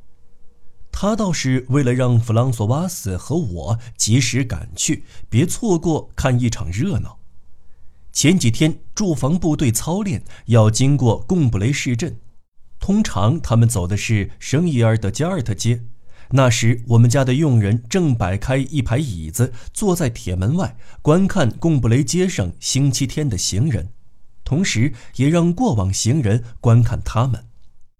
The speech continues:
园丁的女儿从远处车站大街的两幢房屋的夹缝间瞅见了铠甲的闪光，佣人们匆忙收拾椅子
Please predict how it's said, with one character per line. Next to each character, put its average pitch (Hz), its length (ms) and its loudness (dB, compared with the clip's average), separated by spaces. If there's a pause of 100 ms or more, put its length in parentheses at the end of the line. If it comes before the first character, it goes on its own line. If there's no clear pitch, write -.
(400)
园 160 260 4
丁 180 180 2
的 147 80 2
女 98 220 2
儿 92 340 -2
从 165 300 2
远 113 260 6
处 147 140 2
车 196 200 0
站 156 200 0
大 143 240 0
街 175 200 0
的 107 120 0
两 95 280 0
幢 120 220 2
房 107 240 2
屋 180 160 0
的 107 100 0
夹 139 280 -2
缝 175 200 0
间 127 300 0 (240)
瞅 127 260 0
见 214 240 -2
了 104 280 2
铠 131 280 0
甲 95 220 -2
的 117 100 -4
闪 85 300 -6
光， 120 220 0 (720)
佣 190 260 4
人 123 160 4
们 120 220 2
匆 151 240 0
忙 131 180 2
收 160 220 0
拾 123 160 -4
椅 85 260 -6
子 120 220 -2